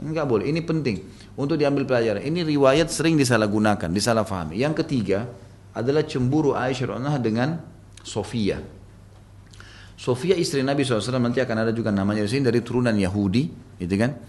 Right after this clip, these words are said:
yang memiliki kecantikan mirip dengan Aisyah. Jadi wa-, Nabi sallallahu alaihi wasallam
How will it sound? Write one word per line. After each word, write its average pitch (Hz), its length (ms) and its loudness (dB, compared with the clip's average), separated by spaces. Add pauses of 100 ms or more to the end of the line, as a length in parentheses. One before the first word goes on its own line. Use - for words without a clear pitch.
(440)
yang 127 240 6
memiliki 156 400 0
kecantikan 147 560 -4
mirip 147 320 0
dengan 110 240 0
Aisyah. 87 520 -8 (1800)
Jadi 143 400 0
wa-, 120 400 -6
Nabi 151 160 2
sallallahu 160 240 0
alaihi 147 80 -4
wasallam 180 180 -2